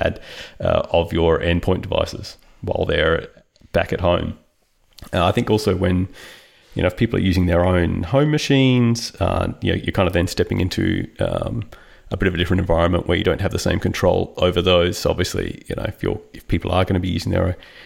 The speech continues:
their home machines to be, uh, connecting particularly into a V P N, you wanna try to make sure you've got at least some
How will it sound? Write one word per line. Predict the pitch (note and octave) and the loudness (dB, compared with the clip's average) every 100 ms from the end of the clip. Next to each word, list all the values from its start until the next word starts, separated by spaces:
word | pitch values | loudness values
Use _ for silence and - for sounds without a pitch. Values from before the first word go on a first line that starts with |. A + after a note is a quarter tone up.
| - | -6
their | - | -2
home | F#2 F#2 | 2 2
machines | F2 F2 F2 F2 | 2 2 0 -2
to | - | -6
be, | - E2 - - - - | -8 -6 -6 -8 -8 -8
uh, | - - | -6 -6
connecting | - E2 - - | -4 -4 -4 -10
particularly | - - - - | -10 -8 -10 -6
into | F2 F2+ F#2+ | -4 0 0
a | |
V | F2+ F2+ | 0 -2
P | F2 | -2
N, | E2+ E2 - | -2 -2 -4
you | F2+ | -4
wanna | F2 F2+ | -2 -2
try | - | 0
to | E2+ | -2
make | F#2 - | -2 -4
sure | E2+ | -4
you've | E2 | -2
got | F#2 E2+ | -2 -4
at | |
least | C2+ E2+ | -4 -6
some | - E2+ F2+ | -2 0 0